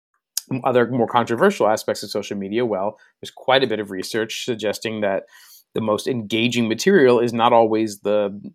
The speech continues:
the healthiest. So people can be engaged by stuff that makes them angry or by stuff that is sort of negative about their political enemies. Um,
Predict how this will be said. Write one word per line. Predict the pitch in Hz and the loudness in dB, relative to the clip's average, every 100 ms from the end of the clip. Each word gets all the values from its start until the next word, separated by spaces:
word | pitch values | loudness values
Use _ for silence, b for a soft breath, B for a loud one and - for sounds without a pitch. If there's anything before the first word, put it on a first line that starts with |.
| - | -12
the | 131 113 98 98 98 - - | -4 -4 -4 -6 -8 -12 -12
healthiest. | - 151 151 - 107 - - - - | 2 2 2 -6 -10 -12 -12 -8 -2
So | 113 107 104 | 0 0 -2
people | 123 113 | -6 -8
can | - 113 | -8 -6
be | 104 | -6
engaged | 104 104 107 104 104 98 - B B B - | -6 -4 -4 -2 -4 -8 -16 B B B -6
by | |
stuff | 104 113 | -2 -2
that | 117 | 0
makes | 110 113 | -2 -2
them | 120 | 0
angry | 127 156 104 85 - _ _ B B B _ | 2 2 0 -6 -12 _ _ B B B _
or | 120 113 113 | 0 4 4
by | 104 98 | 2 0
stuff | - 107 101 - | 0 0 0 2
that | 107 107 | 2 4
is | 107 98 | 2 0
sort | 117 | -2
of | 104 | -2
negative | 113 117 120 123 113 107 | -2 2 4 6 4 2
about | 104 104 98 - _ _ _ | 4 4 2 -2 _ _ _
their | - 107 | 0 0
political | 123 113 107 110 | 2 0 2 0
enemies. | 123 127 110 - - - - b b b b _ | 0 0 -2 -4 -8 -10 -12 b b b b _
Um, | 123 113 107 107 101 | 4 6 4 -2 -6